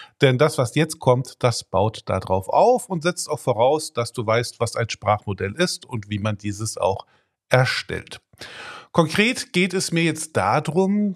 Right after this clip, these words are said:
dass ich im letzten Jahr hatten wir ein Projekt, Edu vs Social. Hier ging es um die Eignung von digitalen drei D Räumen im Bildungsbereich. Und da ist natürlich auch interessant, wie wirkt sich das auf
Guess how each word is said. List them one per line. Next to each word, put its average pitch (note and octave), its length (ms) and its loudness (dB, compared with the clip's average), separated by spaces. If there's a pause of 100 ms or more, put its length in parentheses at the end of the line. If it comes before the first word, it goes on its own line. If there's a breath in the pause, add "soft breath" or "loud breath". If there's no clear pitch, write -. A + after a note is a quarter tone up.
(120)
dass C#3+ 240 2
ich D#3+ 320 -2
im A#2+ 160 -4
letzten E3 440 -2
Jahr C3+ 580 -2
hatten C#3 360 -8
wir B2 180 -2
ein A2 320 -4
Projekt, D3 680 -4
Edu A2+ 280 -4
vs F#2+ 300 -10
Social. F#3+ 480 0
Hier A#2+ 280 -4
ging C3 280 -2
es B2+ 220 -4
um A#2 380 -4
die A2 220 -12 (120)
Eignung F3 500 -2
von D3 280 -4
digitalen C#3 680 -2
drei A#2 280 2
D C3+ 260 0
Räumen B2+ 680 -2
im F3 280 -2
Bildungsbereich. C#3 1120 -6 (580 loud breath)
Und C3 540 2
da A#2+ 180 4
ist C3+ 120 -2
natürlich C3 280 -4
auch A2+ 100 -4
interessant, C3 520 -2
wie G#2+ 160 -2
wirkt B2 200 -2
sich G#2+ 140 -8
das B2 320 0
auf G#2+ 420 -2